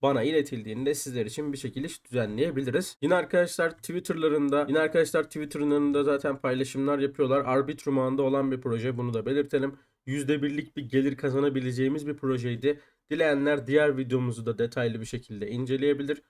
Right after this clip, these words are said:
Official linklerini yine buradan görüntüleyebilirsiniz arkadaşlar. Ee, balina karşıtı bir mekanizmaları bulunuyor. Bunu da bizlere belirtmişler. Yine çekilişler düzenlenecek. Haftalık ödüller düzenlenecekmiş proje içerisinde.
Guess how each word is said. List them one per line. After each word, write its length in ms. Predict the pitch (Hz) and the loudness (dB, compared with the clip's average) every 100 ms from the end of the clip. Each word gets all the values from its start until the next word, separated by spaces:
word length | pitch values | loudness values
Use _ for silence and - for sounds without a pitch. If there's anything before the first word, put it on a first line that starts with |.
| _ _ - | _ _ 0
Official 520 | 160 185 - 151 139 | 0 0 -4 -2 0
linklerini 460 | 135 135 131 127 | 0 0 0 0
yine 220 | 123 127 120 | 0 0 -2
buradan 320 | 120 113 110 | -2 -2 0
görüntüleyebilirsiniz 1000 | 135 139 127 113 113 117 156 - 147 139 | 0 -2 -6 -8 -6 -8 -12 -6 -4 0
arkadaşlar. 580 | 143 135 135 - 147 143 _ _ _ - | 0 0 -4 -2 -4 -4 _ _ _ -2
Ee, 320 | 117 113 110 | 0 0 2
balina 500 | 160 160 156 147 147 _ _ _ _ | 2 4 4 2 0 _ _ _ _
karşıtı 500 | - 143 139 - 135 | 2 4 4 0 -2
bir 180 | 131 135 | 0 2
mekanizmaları 800 | 131 131 143 131 127 131 127 127 | 0 -2 0 0 0 0 0 -2
bulunuyor. 360 | 120 113 113 110 | -2 -2 -2 0
Bunu 200 | 131 113 | -2 0
da 120 | 113 | -2
bizlere 360 | 123 113 110 | -2 -2 -2
belirtmişler. 560 | 120 139 143 131 - 139 | 0 0 -2 -8 -4 -2
Yine 280 | 123 143 139 | 0 -2 -2
çekilişler 640 | 127 127 120 - 143 143 | -4 -8 -10 -2 0 0
düzenlenecek. 680 | 131 135 131 127 123 139 - _ _ - | 0 0 0 -4 -2 -4 -6 _ _ -4
Haftalık 460 | 143 139 135 147 | -2 0 -2 0
ödüller 520 | 139 127 123 131 147 139 | 2 2 2 2 0 0
düzenlenecekmiş 760 | 135 135 131 131 120 120 - - | 0 0 0 -2 -4 -8 -14 -6
proje 260 | 160 156 | -4 -4
içerisinde. 640 | 147 147 135 - 127 131 | -4 -4 -4 -6 -4 -4